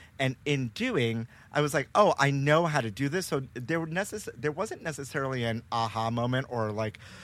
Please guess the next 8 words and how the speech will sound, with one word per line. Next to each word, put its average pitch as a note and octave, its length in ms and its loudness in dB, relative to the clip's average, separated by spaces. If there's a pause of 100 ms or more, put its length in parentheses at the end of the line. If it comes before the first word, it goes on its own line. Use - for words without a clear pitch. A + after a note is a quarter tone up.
(100)
a C#3 80 -2
moment C3+ 300 2
where A#2+ 100 4
I A2+ 40 4
realized C#3+ 560 0
this, A#3 200 -2 (340)
but C3+ 260 8 (920)
c-, - 60 -14